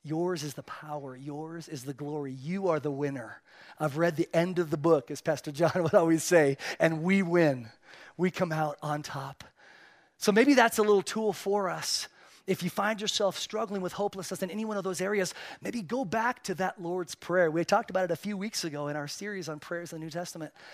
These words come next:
But maybe begin to reflect and meditate, do those things we've talked about earlier,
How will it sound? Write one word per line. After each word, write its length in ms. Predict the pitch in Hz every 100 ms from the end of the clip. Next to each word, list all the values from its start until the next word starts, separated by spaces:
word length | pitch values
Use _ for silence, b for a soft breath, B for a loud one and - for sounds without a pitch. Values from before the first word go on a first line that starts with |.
| B B -
But 120 | -
maybe 260 | 190 226
begin 280 | 208 185 196
to 80 | 175
reflect 460 | 160 - 208 220 -
and 120 | 156
meditate, 440 | 180 233 - 160
do 100 | 170
those 180 | 208 190
things 220 | 208 196
we've 160 | 160 160
talked 280 | 185 180 170
about 200 | 165 160
earlier, 460 | 175 165 139 135